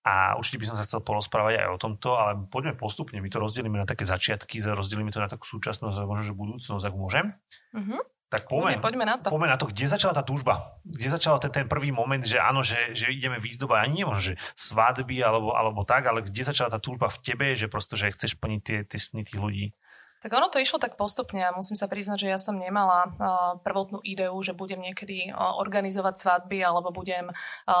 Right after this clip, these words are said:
Speaker 2: robiť svadobný dizajn. Ono to celé začalo myšlienkou, že sme s manželom chceli podnikať.
Speaker 1: Mhm.
Speaker 2: Uvažovali sme, v akom odvetví, stále sme nevedeli prísť na to, že čo by bolo to správne odvetvie pre nás,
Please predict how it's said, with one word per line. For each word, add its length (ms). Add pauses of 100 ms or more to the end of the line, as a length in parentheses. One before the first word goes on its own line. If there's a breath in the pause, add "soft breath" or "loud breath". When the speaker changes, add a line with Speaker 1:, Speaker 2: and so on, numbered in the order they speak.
(240)
Speaker 2:
robiť 300
svadobný 480
dizajn. 720
Ono 180
to 100
celé 240
začalo 380
myšlienkou, 800
že 80
sme 80
s 80
manželom 400
chceli 180
podnikať. 640
Speaker 1:
Mhm. 480
Speaker 2:
Uvažovali 440
sme, 200
v 60
akom 260
odvetví, 560 (300)
stále 340
sme 160
nevedeli 440
prísť 300
na 140
to, 160
že 100
čo 140
by 80
bolo 180
to 140
správne 480
odvetvie 400
pre 240
nás, 320